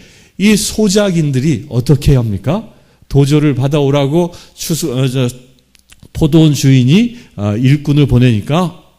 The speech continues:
보내니까 그 사람들을 어떻게 했어요? 때려주고, 죽이고, 어? 어떻게? 돌로 쳐 죽이고, 어?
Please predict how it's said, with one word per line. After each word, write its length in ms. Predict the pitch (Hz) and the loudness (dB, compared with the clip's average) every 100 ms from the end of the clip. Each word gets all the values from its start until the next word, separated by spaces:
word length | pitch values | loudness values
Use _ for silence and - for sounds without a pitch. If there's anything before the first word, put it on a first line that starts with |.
| _ _ _ | _ _ _
보내니까 360 | 139 135 131 | -2 -2 -2
그 300 | 139 170 165 | -2 4 4
사람들을 400 | 156 156 151 147 | 4 0 0 -2
어떻게 280 | 123 - - | -4 -4 -2
했어요? 400 | 123 - 139 277 - - _ _ _ _ _ _ _ _ _ | -2 0 -2 -2 -6 -20 _ _ _ _ _ _ _ _ _
때려주고, 760 | 113 110 95 - 87 87 87 - _ _ | -2 -2 -2 -6 -8 -8 -10 -16 _ _
죽이고, 760 | - - 120 101 107 104 87 107 - _ _ _ _ _ | -12 -6 -6 -2 -2 -2 -6 -10 -20 _ _ _ _ _
어? 220 | 123 131 - - _ | -18 -18 -18 -20 _
어떻게? 580 | 110 - - 120 208 - - _ _ _ _ - | -10 -8 -2 -2 -2 -6 -20 _ _ _ _ -20
돌로 300 | - 98 104 | -8 -6 -4
쳐 300 | 101 - - | -6 -8 -8
죽이고, 480 | 214 196 120 - 160 - _ _ _ - | -8 -8 -8 -14 -18 -20 _ _ _ -14
어? 260 | 92 175 | -12 -12